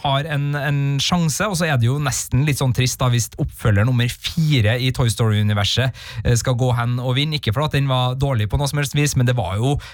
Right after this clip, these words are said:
til tross for å være en nesten feilfri og koselig film, så,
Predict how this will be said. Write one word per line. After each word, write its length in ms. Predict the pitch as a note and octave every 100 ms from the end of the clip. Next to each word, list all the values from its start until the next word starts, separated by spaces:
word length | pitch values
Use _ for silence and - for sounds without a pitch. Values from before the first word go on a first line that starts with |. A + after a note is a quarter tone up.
| -
til 80 | C#3
tross 160 | C#3 -
for 80 | D3
å 80 | C#3
være 240 | C3 C3 C#3
en 220 | C#3 C#3 - D3
nesten 480 | C3 - - C3 -
feilfri 840 | - D#3+ D3+ A#2 G2+ - A#2+ C#3+
og 160 | C#3 - -
koselig 540 | F#3 E3 - A#2 B2
film, 240 | F#3 G3+ C#3 - - -
så, 220 | - C#3+